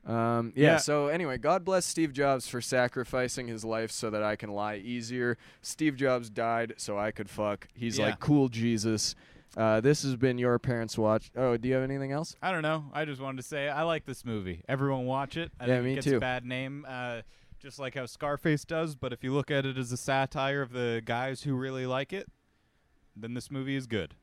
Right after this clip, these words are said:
Speaker 1: Yeah, this shit kinda banged, to be quite honest. Uh, um, this has been Your Parents Watch This on Comedy Here Often.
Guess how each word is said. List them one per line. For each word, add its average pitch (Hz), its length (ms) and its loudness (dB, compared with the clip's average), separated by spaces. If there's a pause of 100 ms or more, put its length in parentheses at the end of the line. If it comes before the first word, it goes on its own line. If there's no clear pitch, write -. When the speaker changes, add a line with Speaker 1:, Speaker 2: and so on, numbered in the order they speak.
(120)
Speaker 1:
Yeah, 139 120 0
this 151 100 0
shit - 160 -4
kinda 147 220 0
banged, 113 480 -2
to 117 100 0
be 113 160 4
quite 117 200 4
honest. 110 380 0 (320)
Uh, 67 220 -8 (240)
um, 131 420 4
this 127 160 0
has 123 80 -8
been 127 100 2
Your 127 200 4
Parents 127 280 2
Watch 127 260 6
This 131 220 4
on 113 200 0
Comedy 117 420 2
Here 113 220 6
Often. 113 420 4